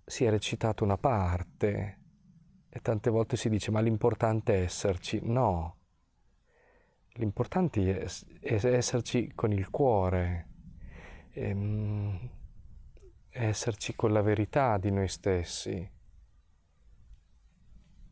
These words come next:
E per questo il punto non è, eh, poter dire, eh, non è si salva chi appunto ha seguito il protocollo del bravo padre, della brava madre, del bravo vescovo, del brava-,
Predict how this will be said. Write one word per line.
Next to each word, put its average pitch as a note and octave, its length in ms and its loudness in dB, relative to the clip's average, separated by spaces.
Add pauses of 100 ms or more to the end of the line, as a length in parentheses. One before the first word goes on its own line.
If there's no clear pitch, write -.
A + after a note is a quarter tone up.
(1400)
E - 60 -18
per B2 140 -4
questo B2+ 280 0
il G#2 140 4
punto B2 680 2
non A2 260 2
è, C3 280 2
eh, F#2 600 -6
poter A#2+ 360 2
dire, A#2+ 720 4
eh, B1+ 300 -4
non F2+ 160 -4
è C3 120 4
si A#2+ 180 0
salva A#2 600 4
chi B2 460 2 (100)
appunto A#2 600 0
ha A#2 260 2 (280)
seguito A2+ 1000 0
il A#2+ 300 2
protocollo A2+ 840 2
del G#2 200 2
bravo A2 380 4
padre, A2+ 540 2
della G2 200 2
brava G#2 320 2
madre, A2 500 2
del F#2+ 140 2
bravo A2 340 4
vescovo, A2+ 540 2
del G2 140 2
brava-, G#2+ 280 2